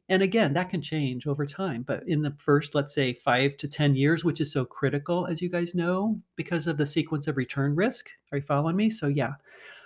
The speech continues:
let's keep that pretty low, two point five.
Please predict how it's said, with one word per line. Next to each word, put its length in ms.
let's 180
keep 220
that 220
pretty 200
low, 480
two 160
point 340
five. 460